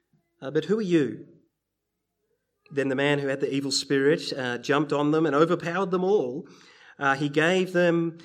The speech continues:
uh, he gave them such a beating, uh, that they ran out of the house naked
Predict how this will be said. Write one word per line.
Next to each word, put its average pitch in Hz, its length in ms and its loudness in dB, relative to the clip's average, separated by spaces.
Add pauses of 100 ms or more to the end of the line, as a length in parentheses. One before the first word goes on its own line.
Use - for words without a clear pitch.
(260)
uh, 143 200 -2
he 143 120 -2
gave 165 220 4
them 156 120 0
such 220 260 -4
a 196 60 4
beating, 123 520 -4 (580)
uh, 131 120 -8
that 131 160 -6
they 127 100 0
ran 139 240 0
out 127 140 -2
of 120 80 -6
the 120 80 -6
house 113 420 -10
naked 113 540 -8